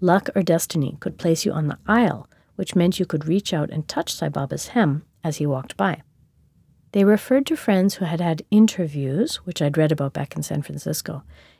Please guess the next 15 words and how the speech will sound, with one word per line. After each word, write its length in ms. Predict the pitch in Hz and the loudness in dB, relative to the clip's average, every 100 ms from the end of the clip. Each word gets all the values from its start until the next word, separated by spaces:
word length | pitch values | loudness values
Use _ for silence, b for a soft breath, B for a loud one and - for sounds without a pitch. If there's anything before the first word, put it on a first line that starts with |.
| - | -2
in 140 | 180 | 2
which 200 | 180 - | 2 2
Sai 200 | - 180 | 0 2
Baba 280 | 165 156 - | 2 0 0
answers 380 | 160 175 226 - | -2 -2 -4 -6
questions 640 | - 160 - 147 151 - | -4 -4 -2 -4 -4 -6
and 140 | 160 156 | -6 -4
channels 420 | - 160 170 - | -2 0 0 0
information 640 | 165 - 156 151 - 151 | -4 -2 0 0 -2 -4
for 140 | - | -4
devotees. 720 | 143 143 139 139 - 139 - - _ _ _ _ _ | -2 -2 -2 -4 -4 -6 -8 -14 _ _ _ _ _
Sometimes 720 | - - 202 233 165 147 156 | -2 4 6 6 4 -2 -2
he 120 | - | -4
even 340 | - 190 202 180 | 0 4 4 4
creates 400 | - 151 147 | 2 0 0